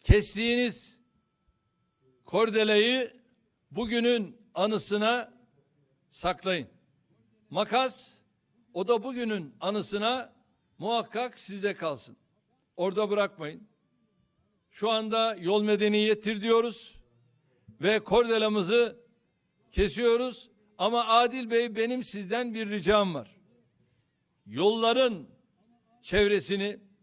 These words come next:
viyadüklerin altını lütfen hızla inşallah yeşillendirelim,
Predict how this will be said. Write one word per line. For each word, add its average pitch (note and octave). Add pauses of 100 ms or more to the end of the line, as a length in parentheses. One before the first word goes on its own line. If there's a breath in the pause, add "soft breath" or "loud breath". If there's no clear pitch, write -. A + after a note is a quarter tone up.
(540)
viyadüklerin A3+ (460)
altını G3+ (420)
lütfen D#3+ (800)
hızla A3 (280)
inşallah G3 (600)
yeşillendirelim, G#3+